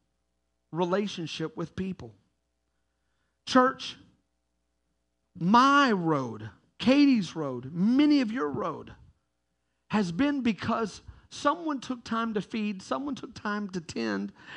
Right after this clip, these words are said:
and someone took time to begin to break down spiritual concepts so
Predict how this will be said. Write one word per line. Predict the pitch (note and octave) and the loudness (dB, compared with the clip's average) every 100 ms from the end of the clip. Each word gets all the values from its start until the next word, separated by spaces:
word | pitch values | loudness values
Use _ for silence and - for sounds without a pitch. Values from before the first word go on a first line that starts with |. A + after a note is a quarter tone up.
| - | -6
and | F#3+ F3+ | -4 -2
someone | - C4 C4 A#3+ | -2 0 0 -2
took | - A3+ - | -4 -6 -4
time | G#3 G3+ G#3 G#3 | -4 -4 -4 -8
to | - G#3+ | -8 -6
begin | F#3 F#3 G#3 | -6 -4 -4
to | F#3 | -4
break | D#3 F#3+ G3+ G#3 | -4 -2 -4 -2
down | F#3+ F#3 F3+ | -4 -2 -4
spiritual | - A3 G3+ F#3+ | -6 -6 -6 -8
concepts | F3+ F#3 F#3 - E3+ D#3+ - - - - | -8 -6 -6 -4 -4 -4 -8 -20 -20 -20
so | - - | -12 -10